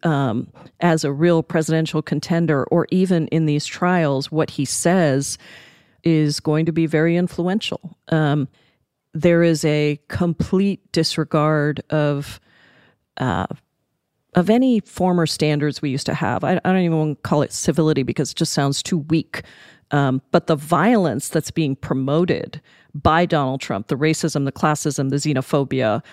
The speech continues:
the sexism, all of it is entwined with a very violent language. We saw it, of course, with January sixth, but it isn't just that. I've read a lot of research on this.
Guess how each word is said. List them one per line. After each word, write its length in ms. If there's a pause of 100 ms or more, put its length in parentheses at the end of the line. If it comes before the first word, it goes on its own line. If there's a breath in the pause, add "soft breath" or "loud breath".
(220 loud breath)
the 360
sexism, 800
all 240
of 100
it 220 (480 soft breath)
is 420
entwined 880
with 200
a 60
very 640
violent 880 (100)
language. 560
We 100
saw 240
it, 60
of 100
course, 340
with 100
January 400
sixth, 420 (460 loud breath)
but 400
it 160
isn't 340
just 600 (400)
that. 440 (340)
I've 180
read 140
a 40
lot 140
of 100
research 320
on 120
this. 200